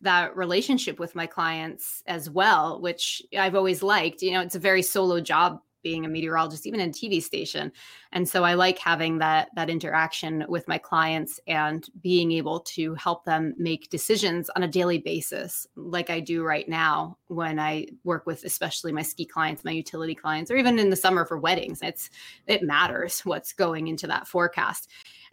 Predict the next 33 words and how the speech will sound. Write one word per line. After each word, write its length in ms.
And 260
the 240
broadcasting 680
hours 440
are 100
probably 680
the 160
worst 400
part 180
of 80
it. 200
You 140
know, 40
I 60
did 160
a 20
morning 380
show 480
and 500
I 340
had 180
to 60
commute. 480
I 120
live 100
an 80
hour 460
outside 320
of 100
Portland 520
right 200
now. 480
And 440